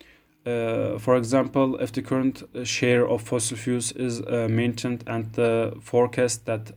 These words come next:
energy demand will double by two thousand fifty proves to be correct, we will, uh, be a long way from keeping the global temperature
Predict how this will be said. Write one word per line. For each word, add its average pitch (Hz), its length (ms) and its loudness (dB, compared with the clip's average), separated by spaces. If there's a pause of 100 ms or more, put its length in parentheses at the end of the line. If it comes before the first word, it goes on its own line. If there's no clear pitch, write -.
energy 117 400 0
demand 113 460 2
will 113 140 -2
double 113 440 0
by 113 280 2
two 123 240 -6
thousand 110 320 0
fifty 127 520 -4 (400)
proves 123 420 4
to - 120 -4
be 117 160 -4
correct, 120 460 2 (440)
we 127 120 0
will, 135 580 6
uh, 120 460 0
be 117 380 -2
a 123 60 2
long 127 440 2
way 123 320 4
from 120 300 0
keeping 120 500 -4
the 113 120 0
global 117 380 2
temperature 113 800 -2